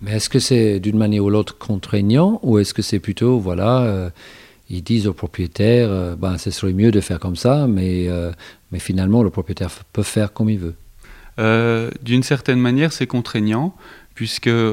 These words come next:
Speaker 2: tout propriétaire, hein, pour prendre un exemple, de plus de vingt-cinq hectares d'un seul tenant, est o-, obligé de, euh, réaliser ou de faire réaliser un plan simple de gestion qui doit suivre un certain nombre de règles qui sont définies au niveau régional.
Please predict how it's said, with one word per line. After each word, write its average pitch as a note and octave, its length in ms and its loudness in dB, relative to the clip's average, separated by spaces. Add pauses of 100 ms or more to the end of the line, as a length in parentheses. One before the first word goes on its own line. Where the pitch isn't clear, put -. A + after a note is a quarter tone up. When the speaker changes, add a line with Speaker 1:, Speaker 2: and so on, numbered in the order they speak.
(120)
Speaker 2:
tout D#3 120 -4
propriétaire, B2 800 0
hein, G2 80 -4
pour G#2 160 -12
prendre G2+ 320 -4
un G2+ 100 0
exemple, G#2 400 -2
de G#2 80 -8
plus A#2+ 160 -4
de G#2 80 -6
vingt-cinq A#2 460 0
hectares A2 360 -4
d'un G2 120 -4
seul F#2+ 240 -8
tenant, C#3 400 -2 (340)
est - 180 -6
o-, B2+ 140 -2
obligé C3 720 0
de, A#2+ 140 -4
euh, B2 360 -2
réaliser G2 520 -2
ou D3 100 -2
de - 80 -10
faire A2+ 180 -4
réaliser G2+ 420 -4
un A#2+ 120 -4
plan A2 160 -4
simple G#2 240 -4
de G2+ 80 -4
gestion A2+ 420 -4
qui - 180 -10
doit G2+ 200 -2
suivre C#3 360 -6 (380)
un G2+ 60 -2
certain A2 320 -4
nombre A2 200 0
de G#2 60 0
règles G#2 400 -2
qui - 100 -16
sont G#2 140 -8
définies G2 400 -4
au A2 60 0
niveau G2+ 240 -4
régional. G2+ 560 -6